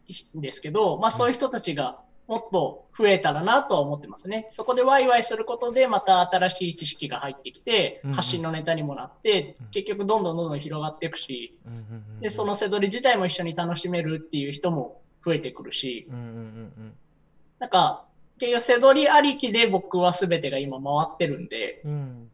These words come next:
Speaker 1: そこが広がるように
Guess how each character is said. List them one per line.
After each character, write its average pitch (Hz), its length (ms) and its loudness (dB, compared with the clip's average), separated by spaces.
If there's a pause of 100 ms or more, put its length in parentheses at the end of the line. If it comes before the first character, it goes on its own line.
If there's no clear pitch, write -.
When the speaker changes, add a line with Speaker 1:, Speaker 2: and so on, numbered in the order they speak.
(640)
Speaker 1:
そ 226 140 -4
こ 220 200 4
が 262 240 8
広 202 320 0
が 190 120 8
る 190 140 4
よ 202 160 4
う 196 60 4
に 226 480 -2